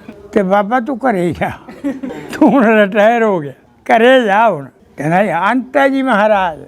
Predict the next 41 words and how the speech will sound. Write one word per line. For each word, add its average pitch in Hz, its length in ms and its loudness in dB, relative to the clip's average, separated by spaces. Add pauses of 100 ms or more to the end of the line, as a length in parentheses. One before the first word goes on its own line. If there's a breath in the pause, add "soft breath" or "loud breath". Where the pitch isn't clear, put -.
(200)
ਬੜੀਆਂ 180 360 -4
ਸਰਕਾਰ 240 440 0
ਦੀਆਂ 262 240 -6
ਮਿਹਰਾਂ 277 360 0
ਹੈ, 285 60 -12 (280)
ਇਉਂ 220 280 0
ਰੰਗ 220 280 0
ਹੀ 269 120 -2
ਲੱਗ 277 240 0
ਗਏ। 285 240 -6 (340)
ਲਓ 185 320 2
ਮਹਾਰਾਜ, 240 560 2
ਆਹ 269 120 -2
ਚੱਕੋ 220 420 -2
ਆਪਦਾ 226 260 2
ਰਜਿਸਟਰ 220 420 -8
ਤੇ 233 140 -8
ਆਪਦੀ 233 300 -4
ਸਭ 175 180 0
ਨੂੰ 254 180 -4
ਕਲਮ, 220 640 -4
ਕਲਮ 226 320 -2
ਦਵਾ 233 260 0
ਦਿਓ।" 262 140 -14 (260)
ਹੁਣ 208 120 2
ਸੇਠ 190 340 -2
ਘਰੇ 196 400 0
ਆ 190 120 0
ਗਿਆ। 196 240 -4 (340)
ਘਰੇ 196 320 0
ਆ 196 120 2
ਕੇ 208 180 -6
ਸੇਠ 185 240 -4
ਨੇ 202 180 -4
ਬੱਤੀ 190 440 -6
ਸੌ 185 160 0
ਰੁਪਈਏ 185 380 -4
ਦੇ 190 120 -2
ਵਿੱਚ 185 220 -6
ਸੌਦਾ 190 420 -2
ਲਿਆਂਦਾ, 208 420 -4